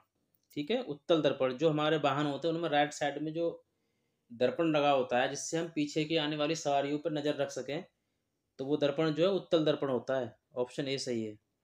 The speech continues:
क्वेश्चन नंबर ट्वेंटी नाइन, कंपन करने वाली वस्तु द्वारा एक कंपन में लगा समय कहलाता है आवर्तकाल। जब कोई वस्तु कंपन कर रही है,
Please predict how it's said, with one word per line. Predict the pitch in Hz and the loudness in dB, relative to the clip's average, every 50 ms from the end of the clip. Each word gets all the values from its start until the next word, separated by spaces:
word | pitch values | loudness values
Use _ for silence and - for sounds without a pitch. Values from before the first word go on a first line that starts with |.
| _ _ _ _ _ _ _ _ _ _ _ _ _ _ _ _ _ _ _ _ _ _ _ _ _ _ - | _ _ _ _ _ _ _ _ _ _ _ _ _ _ _ _ _ _ _ _ _ _ _ _ _ _ -6
क्वेश्चन | 135 135 - - 151 | -4 -4 0 0 0
नंबर | 151 151 151 | 0 0 0
ट्वेंटी | - 147 147 143 143 | 0 -2 -2 0 -2
नाइन, | 151 170 175 170 - | -2 -2 -2 -4 -2
कंपन | - 156 151 151 175 175 175 165 | -2 -2 -2 0 0 0 2 2
करने | 165 156 156 156 160 | 0 2 2 2 4
वाली | 156 156 156 170 160 | 4 4 4 2 2
वस्तु | 147 147 143 - - - 160 147 | 0 0 -2 -4 -4 -4 -2 0
द्वारा | 139 135 131 135 139 147 | 2 2 4 4 4 2
एक | - - 147 156 160 156 - | 2 2 2 2 2 4 2
कंपन | 147 139 139 143 147 151 | -2 -2 0 -2 -2 0
में | 151 151 | 2 2
लगा | 147 143 147 147 147 | 4 4 4 4 2
समय | - 147 147 143 139 | 2 0 0 0 0
कहलाता | - 139 131 131 131 127 127 - 139 | 0 0 2 2 2 0 2 0 0
है | 139 160 180 - 143 | 2 2 2 2 2
आवर्तकाल। | 143 143 139 135 120 - - - 113 107 104 107 _ _ _ _ _ _ _ _ _ _ - | 2 4 4 4 2 -2 -4 -4 -2 -2 -4 -6 _ _ _ _ _ _ _ _ _ _ -14
जब | 123 - _ | -14 -12 _
कोई | - 147 151 156 | 0 2 2 2
वस्तु | 147 147 147 - - 160 | 2 0 -4 -4 -8 -4
कंपन | 156 151 147 - 165 156 151 | -4 -4 -2 -2 -2 -2 0
कर | 151 143 120 | 0 -2 -2
रही | 117 120 113 110 113 | 0 -2 0 0 0
है, | 120 131 156 196 | 0 -2 -2 -4